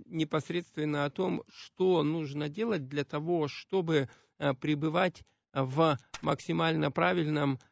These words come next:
состоянии на пути чая. То есть я, когда говорю "на пути чая", я имею в виду просто на пути. Потому что чай, он как бы даёт, он даёт возможность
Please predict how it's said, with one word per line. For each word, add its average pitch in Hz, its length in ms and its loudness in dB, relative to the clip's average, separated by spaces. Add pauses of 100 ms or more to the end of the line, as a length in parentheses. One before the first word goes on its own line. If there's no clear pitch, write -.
(200)
состоянии 156 680 0
на 143 140 0
пути 151 380 -10
чая. 110 420 -2
То - 140 -16
есть - 160 -12
я, 165 120 -4
когда 160 260 -8
говорю 165 320 -4
"на 160 140 -2
пути 165 280 -12
чая", 208 340 -6
я 160 220 -4
имею 160 260 -6
в 156 40 -8
виду 160 180 -8
просто 165 400 -6
на 123 140 -8
пути. 131 500 -14 (560)
Потому 151 260 -2
что 160 240 -6
чай, 240 300 0
он 175 140 0
как 156 220 -6
бы 160 120 -4
даёт, 175 420 -2 (280)
он 185 400 0 (100)
даёт 175 360 -2
возможность 170 800 -4